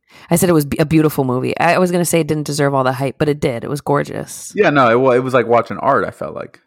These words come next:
Speaker 1: Mm-hmm. It was really
Speaker 2: It was
Speaker 1: pretty.
Speaker 2: that, there's a couple movies like that that I feel like I watched this year. Uh, Oppenheimer
Speaker 1: Astro-,
Speaker 2: was one of 'em.
Speaker 1: Astroworld was
Speaker 2: Amsterdam.
Speaker 1: gorgeous
Speaker 2: I didn't watch that one.
Speaker 1: aesthetically.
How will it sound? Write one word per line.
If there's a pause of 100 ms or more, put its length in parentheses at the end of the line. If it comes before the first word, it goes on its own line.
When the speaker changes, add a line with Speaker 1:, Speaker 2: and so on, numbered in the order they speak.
Speaker 1:
Mm-hmm.
It
was
really
Speaker 2:
It
was
Speaker 1:
pretty. (280)
Speaker 2:
that,
there's
a
couple
movies
like
that
that
I
feel
like
I
watched
this
year.
Uh,
Oppenheimer
Speaker 1:
Astro-,
Speaker 2:
was
one
of
'em. (320)
Speaker 1:
Astroworld
was
Speaker 2:
Amsterdam.
Speaker 1:
gorgeous (220)
Speaker 2:
I
didn't
watch
that
one.
Speaker 1:
aesthetically.